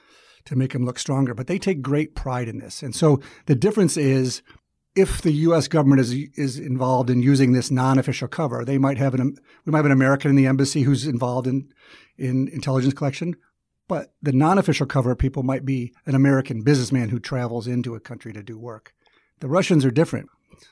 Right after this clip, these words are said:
L-, let me give an example. What happened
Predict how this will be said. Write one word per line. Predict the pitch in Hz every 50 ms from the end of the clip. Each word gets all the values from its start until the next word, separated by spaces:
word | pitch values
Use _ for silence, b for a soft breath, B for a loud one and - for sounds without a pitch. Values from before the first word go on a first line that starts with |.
| b b b b
L-, | 95 92
let | - 190
me | 185 185
give | 185 165
an | 143 139
example. | 131 107 131 127 117 - - - B B B B B B B B B _ _ _
What | - 147 151 156 -
happened | - - 180 196 190 208 175 151 139